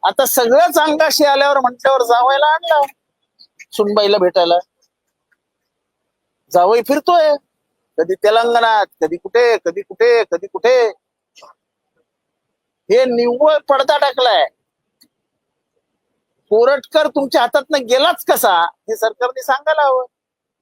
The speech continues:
कोरटकर, सोलापूरकर महाराजांचा अपमान करतात, संभाजीराजेंचा अपमान करतात, आणि या मातीतले आम्ही मूर्खासारखे, शंडासारखे बघत बसतो. तेव्हा ना या सरकारने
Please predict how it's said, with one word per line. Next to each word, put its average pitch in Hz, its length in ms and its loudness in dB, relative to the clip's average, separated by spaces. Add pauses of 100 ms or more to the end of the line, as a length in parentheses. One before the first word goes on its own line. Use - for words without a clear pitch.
(840)
कोरटकर, 214 760 0
सोलापूरकर 214 1000 -2 (100)
महाराजांचा 185 600 -2
अपमान 196 360 -4
करतात, 143 560 -4 (120)
संभाजीराजेंचा 196 840 -2
अपमान 190 320 -4
करतात, 151 440 -6 (1500)
आणि 165 200 -10
या 185 140 0
मातीतले 170 520 -6
आम्ही 190 340 -6
मूर्खासारखे, 170 840 -6
शंडासारखे 156 680 -6
बघत 160 300 -10
बसतो. 131 400 -14 (1200)
तेव्हा 165 320 0
ना 247 200 0
या 247 180 0
सरकारने 233 840 -2